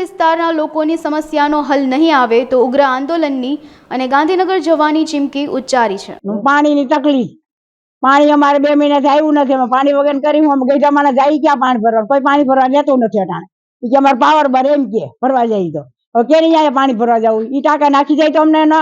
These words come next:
Speaker 2: અમને વાંધો નથી, હાલો. ટાંકા નાખી જાય તો કોર્પોરેશન તો બધાય. તો અમે ન કાંઈ કરી. એમ કહો કે આ પાણીની પ્રોબ્લેમ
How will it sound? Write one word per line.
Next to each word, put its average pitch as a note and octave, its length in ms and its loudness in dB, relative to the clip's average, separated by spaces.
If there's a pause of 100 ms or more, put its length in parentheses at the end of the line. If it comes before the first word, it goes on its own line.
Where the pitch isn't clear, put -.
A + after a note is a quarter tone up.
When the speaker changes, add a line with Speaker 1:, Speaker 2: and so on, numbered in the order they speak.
(100)
Speaker 2:
અમને D4+ 220 2
વાંધો E4 220 2
નથી, D#4 240 2
હાલો. C#4+ 140 0 (880)
ટાંકા C#4 280 2
નાખી C#4+ 220 2
જાય C4 140 2
તો B3+ 120 0
કોર્પોરેશન A#3 440 0
તો F#3 120 -2
બધાય. F3+ 200 -4 (540)
તો G3 100 4
અમે D#4+ 100 2
ન E4+ 60 0 (140)
કાંઈ C4+ 180 -2
કરી. F3 240 -2 (760)
એમ C#4 200 2
કહો D#4+ 180 2
કે D4 60 2
આ B3+ 100 -4
પાણીની C#4+ 380 0
પ્રોબ્લેમ D#4 360 0